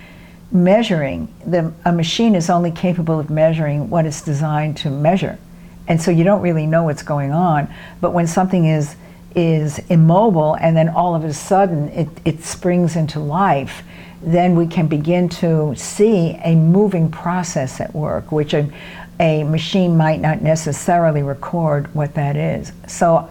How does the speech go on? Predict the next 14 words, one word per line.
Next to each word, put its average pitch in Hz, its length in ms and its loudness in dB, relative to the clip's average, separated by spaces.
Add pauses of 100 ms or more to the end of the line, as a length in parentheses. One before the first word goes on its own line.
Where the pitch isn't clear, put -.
(120)
I 180 100 2
guess 208 320 2
what 170 120 4
I'm 156 120 2
saying 175 400 0
to 165 120 -4
you 160 420 0 (640)
is 156 420 0 (800)
the 185 120 2
notion 185 480 2
of 156 120 2
us 156 140 -4
being 165 300 -2
self-limiting 160 800 -4